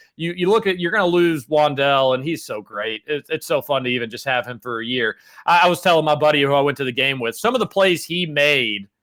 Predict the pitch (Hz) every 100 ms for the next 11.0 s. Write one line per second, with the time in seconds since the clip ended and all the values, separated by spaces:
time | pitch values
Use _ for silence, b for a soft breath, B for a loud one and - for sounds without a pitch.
0 | _ _ _ - 175 175 170 170 127 160
1 | 160 185 180 185 185 151 - - 196 208
2 | 190 190 190 - 202 175 131 113 143 196
3 | 285 311 214 - 160 170 208 226 - 196
4 | 185 190 190 190 185 156 156 165 165 156
5 | 165 156 147 123 135 165 165 113 120 110
6 | B B B 214 302 277 202 185 185 165
7 | 135 147 143 - 156 139 160 160 156 -
8 | 156 170 175 170 135 113 - 180 226 254
9 | 226 - _ - 180 175 165 143 175 -
10 | 147 160 147 135 139 135 - 131 104